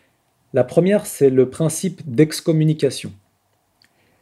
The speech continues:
Et le deuxième, c'est le principe de violence injustifiée,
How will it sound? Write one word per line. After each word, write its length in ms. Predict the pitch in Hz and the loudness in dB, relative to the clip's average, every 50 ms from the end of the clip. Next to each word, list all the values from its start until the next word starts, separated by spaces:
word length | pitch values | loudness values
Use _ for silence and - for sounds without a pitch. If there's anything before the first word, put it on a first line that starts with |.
| _ _ _ _ _ _ _ _ _ | _ _ _ _ _ _ _ _ _
Et 80 | - 120 | 0 2
le 120 | 120 120 | 2 4
deuxième, 460 | 117 147 156 147 131 165 180 196 196 170 | 4 4 4 4 4 4 2 4 2 0
c'est 440 | - - - 151 147 156 170 165 | -2 -2 0 0 2 2 2 2
le 120 | 147 131 123 | 0 -2 -2
principe 440 | - - 139 131 - - 160 139 120 | -2 -4 -4 -2 -2 -4 -4 -2 0
de 260 | 123 120 127 - - - | 2 2 2 0 -4 -8
violence 600 | 113 113 127 151 165 160 165 175 165 - - - | -6 2 4 4 4 4 4 0 -2 -4 -4 -4
injustifiée, 1000 | 143 143 - 165 156 - - 156 127 - - - 170 165 175 185 190 226 - | -2 -2 -2 -4 -6 -8 -8 -10 -10 -10 -6 -2 2 4 4 4 2 0 -4